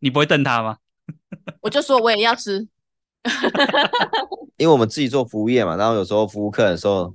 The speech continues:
Speaker 3: 做做效果啊。
Speaker 1: 逢场作戏。<laughs>
Speaker 2: 哦，他很会哦，逢场作戏，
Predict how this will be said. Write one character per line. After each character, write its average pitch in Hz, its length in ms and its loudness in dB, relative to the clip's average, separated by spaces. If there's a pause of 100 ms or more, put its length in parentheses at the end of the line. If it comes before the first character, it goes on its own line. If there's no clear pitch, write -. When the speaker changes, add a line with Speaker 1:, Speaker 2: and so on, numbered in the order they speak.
Speaker 3:
做 131 120 -2
做 127 120 0
效 120 220 0
果 - 260 -6
啊。 - 100 -20 (300)
Speaker 1:
逢 170 160 0
场 160 220 2
作 175 180 2
戏。 160 380 -4 (480)
<laughs> - 640 -16
Speaker 2:
哦， 247 220 2
他 277 100 4
很 233 180 -4
会 294 240 0
哦， 196 580 4
逢 202 140 0
场 190 180 4
作 214 180 8
戏， 214 400 0